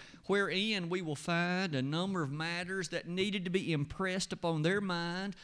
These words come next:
matters to be embedded within them so that they would not make these mistakes again. I hope as we review what these matters were,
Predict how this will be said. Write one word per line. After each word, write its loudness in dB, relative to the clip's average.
matters 2
to -8
be 4
embedded 2
within 2
them -2
so 2
that 0
they 2
would 2
not 2
make 0
these 2
mistakes 0
again. -4
I 4
hope 4
as 4
we 6
review 6
what 2
these 2
matters 0
were, -2